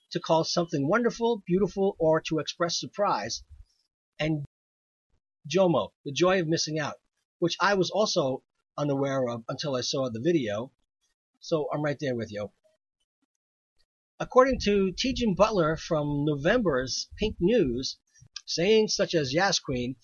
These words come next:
is a type of urban gay slang that has become mainstream in recent years. Yas originated from ball culture in the nineteen eighties, according to the Huffington Post. Ball culture was an underground subculture in the L G B T community in the United States,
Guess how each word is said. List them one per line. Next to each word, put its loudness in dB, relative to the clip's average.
is -4
a -8
type 0
of -4
urban 4
gay 4
slang -2
that -2
has 0
become -4
mainstream 0
in -4
recent -4
years. -4
Yas 2
originated 0
from 0
ball 4
culture -2
in -4
the 0
nineteen -2
eighties, -2
according -4
to -10
the -12
Huffington -6
Post. -2
Ball 4
culture 0
was -2
an -2
underground 4
subculture 0
in -2
the -2
L 2
G -2
B -2
T -6
community 6
in 0
the 2
United -2
States, 0